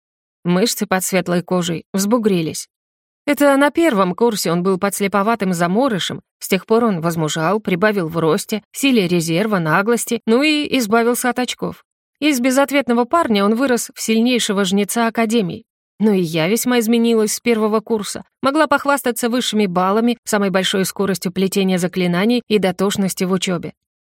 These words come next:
Впрочем, по-прежнему могла разбить нос обидчику, потому меня никто не трогал, кроме Хантера.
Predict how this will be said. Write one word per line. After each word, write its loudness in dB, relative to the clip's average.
Впрочем, 0
по-прежнему 2
могла 2
разбить 0
нос 2
обидчику, -2
потому 2
меня 2
никто 0
не 0
трогал, -6
кроме 2
Хантера. -6